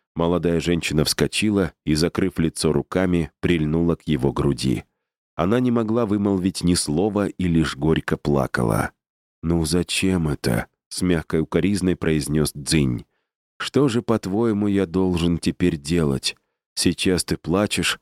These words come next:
а совсем недавно так больно уколола меня своими жестокими словами». И у него самого из глаз полились слезы.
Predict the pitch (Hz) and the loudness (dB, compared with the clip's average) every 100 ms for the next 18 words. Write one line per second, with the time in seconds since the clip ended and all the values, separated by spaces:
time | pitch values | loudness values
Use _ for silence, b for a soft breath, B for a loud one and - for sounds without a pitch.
0 | - 85 - 82 - 98 95 90 80 107 | -4 -2 0 -2 0 0 0 0 0 0
1 | 87 71 60 - - 82 73 67 107 98 | 0 -2 -2 -6 -2 -2 -2 -2 0 0
2 | 95 90 92 95 131 127 85 73 69 67 | 0 0 -2 0 0 0 0 0 0 0
3 | 64 _ _ - - 80 85 85 80 78 | -2 _ _ -6 -2 0 2 2 0 0
4 | 76 78 - 78 - 73 73 - 73 69 | -2 -2 -2 -2 0 0 0 2 0 2
5 | 67 62 55 - _ _ _ _ _ _ | 0 -2 -4 -6 _ _ _ _ _ _
6 | _ _ - 90 92 98 107 98 98 101 | _ _ -4 0 0 0 0 0 0 0
7 | 101 104 95 73 73 80 92 107 - - | 0 0 0 0 -2 0 2 0 -2 -2
8 | 90 85 78 76 - 80 78 71 69 60 | 0 2 0 -2 -2 2 2 2 0 -2